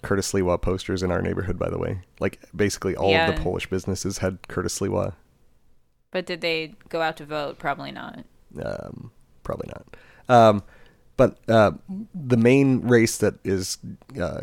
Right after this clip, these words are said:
Speaker 1: catching people's, there's two that are, are catching the eyes across the nation right now. One is in New Jersey, where the Dem-, it appears that a Democrat lost to, like, a guy that basically spent, like, three hundred dollars on his campaign.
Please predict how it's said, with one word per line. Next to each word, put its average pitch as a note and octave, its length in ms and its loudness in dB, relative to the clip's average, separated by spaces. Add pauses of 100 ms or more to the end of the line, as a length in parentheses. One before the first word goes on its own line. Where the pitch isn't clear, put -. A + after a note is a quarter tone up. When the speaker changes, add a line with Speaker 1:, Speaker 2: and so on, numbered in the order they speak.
Speaker 1:
catching - 280 -2
people's, F#2+ 340 -2
there's G2+ 260 0
two F#2+ 240 0
that F2 120 0
are, F2 120 -6 (180)
are F2 220 -2
catching F2+ 360 -4
the F2 120 -2
eyes F2 180 -2
across F2+ 280 -4
the F#2 60 -6
nation F#2 280 -4
right E2 100 -2
now. F#2+ 160 0
One G#2+ 180 2
is A2 120 2
in G#2 140 4
New G2 120 0
Jersey, F#2+ 560 0 (380)
where G#2 160 0
the F#2 80 -2
Dem-, G2+ 240 0
it G#2 120 0
appears G#2+ 340 0
that F#2+ 140 0
a F2+ 60 -2
Democrat G2 500 0
lost F#2 300 -2
to, - 100 -6
like, F2+ 240 -6 (220)
a F2+ 80 -8
guy F#2+ 240 0
that G2 160 -6
basically F#2 400 -2
spent, F2+ 300 -4
like, E2 200 -6
three G2+ 260 0
hundred G2+ 200 0
dollars F#2+ 340 2
on G2 120 2
his F#2 100 -2
campaign. G2+ 680 -2